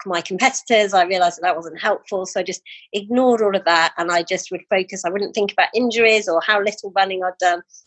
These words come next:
I'd think of all the positive things. And I, I had a, a plan that I wrote down Monday to Saturday, um, or Sunday,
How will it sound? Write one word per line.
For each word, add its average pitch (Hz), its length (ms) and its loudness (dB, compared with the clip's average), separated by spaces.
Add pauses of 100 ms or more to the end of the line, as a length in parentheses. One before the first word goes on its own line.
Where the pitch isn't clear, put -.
(100)
I'd 180 80 -4
think 196 160 -2
of 202 80 -8
all 196 80 2
the 190 160 -4
positive 202 460 0
things. 165 520 -4 (220)
And 196 120 2
I, 202 180 4
I 196 100 2
had 208 220 0
a, 180 280 0 (220)
a - 300 -6
plan 170 320 -2
that - 120 -12
I 190 100 -4
wrote 233 200 -2
down 170 280 -2
Monday 196 260 -2
to 180 80 -10
Saturday, 160 720 -4 (440)
um, 160 360 0
or 175 140 -6
Sunday, 165 560 0